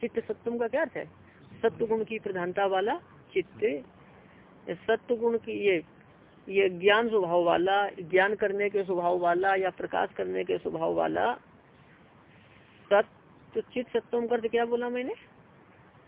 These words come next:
सत्व गुण की प्रधानता वाला चित्त। सत्व गुण की प्रधानता वाला चित्त कैसा है? वो प्रकाश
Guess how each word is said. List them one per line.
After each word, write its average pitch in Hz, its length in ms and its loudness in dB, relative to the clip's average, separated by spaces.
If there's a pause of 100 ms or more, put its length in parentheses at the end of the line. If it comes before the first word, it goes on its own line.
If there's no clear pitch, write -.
(160)
सत्व 226 280 2
गुण 220 180 0
की 226 160 -6
प्रधानता 185 500 0
वाला 196 320 2 (580)
चित्त। - 380 -4 (1400)
सत्व 240 260 2
गुण 254 220 -2
की 247 100 -6
प्रधानता 208 480 0
वाला 233 280 2
चित्त 233 440 -4
कैसा 220 300 0
है? 277 120 2
वो 190 240 -2 (1040)
प्रकाश 233 360 0